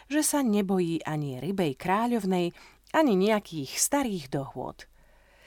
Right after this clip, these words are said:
Sám nasadol do loďky a pozdvihol udicu. "Babráci, vidíte, žiadna ryba kráľovná neexistuje.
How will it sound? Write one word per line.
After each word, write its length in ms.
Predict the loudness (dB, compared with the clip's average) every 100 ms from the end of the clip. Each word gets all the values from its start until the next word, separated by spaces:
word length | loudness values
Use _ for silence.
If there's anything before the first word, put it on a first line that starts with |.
| -20 -2
Sám 480 | 2 4 4 4 4
nasadol 480 | 4 0 0 -2 -2
do 160 | 0
loďky 480 | 0 0 -4 -10 -6
a 160 | -6 -4
pozdvihol 600 | -6 -4 -4 -2 -4 -2
udicu. 480 | -4 -4 -6 -6 -8 -20 _ _ _ _ _ _ -14
"Babráci, 800 | -8 -2 -2 0 -4 -2 -4 -6 _ _ _ -6
vidíte, 560 | -2 2 2 4 2 0 -20 -12 -4
žiadna 480 | 4 6 8 4
ryba 240 | 4 4 2
kráľovná 560 | 4 4 4 4 4 4
neexistuje. 720 | 2 0 0 -2 -2 -4 -10